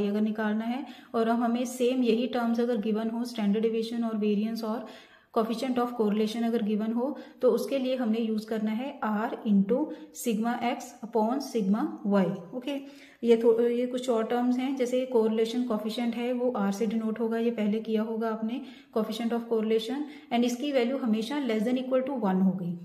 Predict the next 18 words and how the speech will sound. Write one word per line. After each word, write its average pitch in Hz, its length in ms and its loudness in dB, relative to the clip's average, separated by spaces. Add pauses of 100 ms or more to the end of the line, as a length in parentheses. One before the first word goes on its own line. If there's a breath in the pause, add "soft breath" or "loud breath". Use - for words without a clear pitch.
ओके, 285 300 -6
हमेशा 214 400 0 (140)
greater 214 300 2
than 233 160 0
one 202 100 2
नहीं 220 160 2
होगी 233 200 2
इसकी, 233 220 -6
हमेशा 233 340 -2
less 226 200 0
than 214 160 2
equal 214 220 -2
to 269 160 -6
one 202 160 4
ही 214 160 4
रहेगी। 226 380 -2 (420 loud breath)
And 226 140 2
sigma 240 360 2